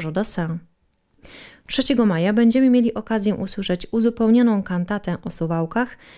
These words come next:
tym razem na płatnym koncercie. W ofercie też coś dla miłośników teatru.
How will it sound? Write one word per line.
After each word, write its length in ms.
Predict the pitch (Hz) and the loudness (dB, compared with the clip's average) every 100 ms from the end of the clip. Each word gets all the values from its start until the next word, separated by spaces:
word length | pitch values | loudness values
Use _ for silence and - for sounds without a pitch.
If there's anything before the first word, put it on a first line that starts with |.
| - - | -12 -2
tym 160 | 285 | 2
razem 340 | 277 247 240 220 | 2 2 2 2
na 120 | 202 | 0
płatnym 480 | - 220 - 175 190 | -4 -4 -4 -6 -2
koncercie. 600 | 254 233 160 - 165 175 _ _ _ _ - - - | -2 -2 -4 -6 -10 -10 _ _ _ _ -20 -20 -20
W 120 | - | -6
ofercie 560 | 247 247 269 262 - 240 | -4 0 0 0 -2 -4
też 220 | 208 190 | -2 -4
coś 280 | - 180 170 | -4 -4 -4
dla 160 | 175 175 | -4 0
miłośników 600 | 220 269 - 170 170 - | 2 0 -2 -6 -6 -4
teatru. 540 | 240 170 160 - 160 | -2 -2 -4 -4 -4